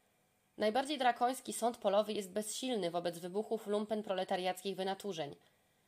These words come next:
a nawet wszelkie rządy stanu oblężenia na dłuższą metę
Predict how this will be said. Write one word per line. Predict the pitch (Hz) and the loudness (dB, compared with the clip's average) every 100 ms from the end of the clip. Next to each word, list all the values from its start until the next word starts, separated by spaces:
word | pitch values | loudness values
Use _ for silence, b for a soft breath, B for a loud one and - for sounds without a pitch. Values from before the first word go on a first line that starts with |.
| b - | b 2
a | 190 | 4
nawet | 220 233 | 4 2
wszelkie | - 247 240 254 | 2 2 4 4
rządy | 214 233 226 | 4 4 0
stanu | - 220 226 | 2 2 2
oblężenia | 208 196 202 196 190 196 | 0 0 0 2 0 0
na | 196 | -2
dłuższą | 185 208 - 277 | -2 -4 -2 -2
metę | 247 196 190 | 0 0 0